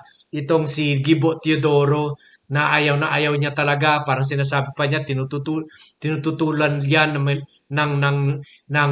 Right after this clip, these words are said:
ah, mga military. Sinabi naman ni Diokno, "Hindi, nakipag-meeting na kami sa kanila thirty times at okay na sa kanila."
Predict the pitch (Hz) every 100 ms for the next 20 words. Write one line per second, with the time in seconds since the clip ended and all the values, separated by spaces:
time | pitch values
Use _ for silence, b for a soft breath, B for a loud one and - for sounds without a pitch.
0 | 139 139 139 135 135 143 147 139 139 190
1 | 185 180 180 135 - - - 147 160 156
2 | 165 160 160 160 139 190 202 180 190 196
3 | 202 240 254 233 208 208 208 220 208 226
4 | 240 214 208 208 214 202 196 196 190 220
5 | 208 B B _ 220 220 214 226 214 208
6 | 220 214 170 202 185 220 208 208 208 196
7 | 180 175 165 160 180